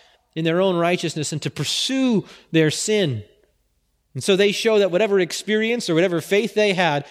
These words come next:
wasn't marked by the resilience of genuine saving faith.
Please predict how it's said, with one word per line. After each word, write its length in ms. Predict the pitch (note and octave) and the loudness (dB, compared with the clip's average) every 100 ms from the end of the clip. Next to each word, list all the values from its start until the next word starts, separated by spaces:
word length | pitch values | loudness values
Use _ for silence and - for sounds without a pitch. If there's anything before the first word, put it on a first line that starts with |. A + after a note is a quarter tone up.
| - - | -14 -2
wasn't 380 | F#3 G3+ G#3+ | 0 0 -2
marked 520 | G3 G3+ F3 D3 - - _ _ | -2 0 0 -2 -10 -20 _ _
by 140 | D#3+ D#3 | -2 0
the 120 | D3 | 2
resilience 1080 | D3 D3 B2+ A#3+ A3+ D#3 G#2 - - - - _ _ _ | 2 2 2 2 2 0 -6 -12 -14 -14 -16 _ _ _
of 200 | - D3 | -4 -4
genuine 520 | A#2 F#3+ G#3 F#3 D#3 D3+ | 0 0 0 0 0 -2
saving 380 | F3+ E3 D3 | 0 0 -2
faith. 540 | C3 D#3 B2 F#2+ - | -2 0 0 -2 -12